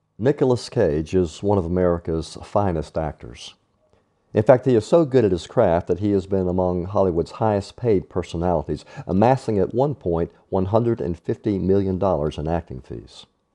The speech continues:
Now, that's quite a chunk of change. However, the Academy Award winner lost much of his fortune due to questionable spending habits.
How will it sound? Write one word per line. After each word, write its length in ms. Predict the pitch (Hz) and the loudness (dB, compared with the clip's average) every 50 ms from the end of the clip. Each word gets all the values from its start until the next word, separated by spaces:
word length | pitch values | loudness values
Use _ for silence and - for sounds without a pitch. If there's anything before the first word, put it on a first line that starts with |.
| _ _ _ _ _ _ _ - | _ _ _ _ _ _ _ -10
Now, 120 | 64 78 85 | -6 -2 0
that's 320 | 87 - - - - - | -2 -2 -2 -8 -16 -16
quite 320 | - - - 95 87 76 | -14 -6 0 0 0 0
a 20 | 71 | -2
chunk 240 | - - 73 - - | -4 -6 -8 -8 -8
of 60 | - | -8
change. 480 | - - 69 60 50 - - - _ _ _ _ _ _ _ _ _ _ _ _ _ _ _ _ _ _ - | -6 -6 -6 -6 -8 -12 -18 -20 _ _ _ _ _ _ _ _ _ _ _ _ _ _ _ _ _ _ 4
However, 580 | 104 107 131 147 139 139 127 123 120 110 - - | 6 8 8 8 6 6 2 2 0 -2 -4 -4
the 140 | 101 104 | -2 -2
Academy 420 | 95 95 - 117 110 104 98 90 87 | -2 0 2 2 2 2 2 -2 -4
Award 320 | 82 80 82 90 90 78 | -4 -2 -2 -2 -2 -2
winner 240 | 80 85 82 80 80 | -4 -6 -4 -4 -4
lost 380 | 80 82 82 82 78 - - 95 | -2 -2 -2 -2 -4 -4 -4 -2
much 180 | 113 139 - | -2 -2 -2
of 80 | 87 71 | -4 -6
his 160 | 78 - - | -6 -8 -6
fortune 420 | - 85 78 76 - - 85 80 | -2 -2 -2 -2 -2 -4 -6 -4
due 240 | 76 80 82 82 85 82 | -4 -2 0 0 0 -2
to 340 | - - 85 78 78 76 | -4 -4 -4 -2 -2 -4
questionable 840 | - - - - 127 120 - - 104 92 80 65 - 80 76 78 73 | -6 -4 0 0 0 0 -2 -6 -6 -6 -6 -4 -4 -4 -4 -4 -6
spending 440 | - - - - 107 92 78 69 65 | -8 -10 -8 -6 -4 -4 -6 -8 -8
habits. 540 | 69 67 62 - - - - - - - | -10 -10 -10 -10 -14 -18 -20 -20 -20 -20